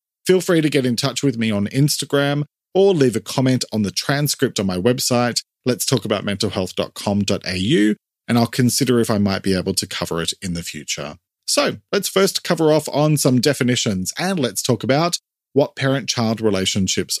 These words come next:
are. And basically, what I'm talking about here is the relationship you have with the people who raised you or your primary caregivers, and that may be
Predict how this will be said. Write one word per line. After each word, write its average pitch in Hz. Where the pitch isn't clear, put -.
are. 82
And 185
basically, 311
what 220
I'm 320
talking 196
about 143
here 147
is 156
the 160
relationship 208
you 139
have 190
with 160
the 175
people 175
who 143
raised 107
you 76
or 131
your 135
primary 123
caregivers, 117
and 135
that 170
may 165
be 127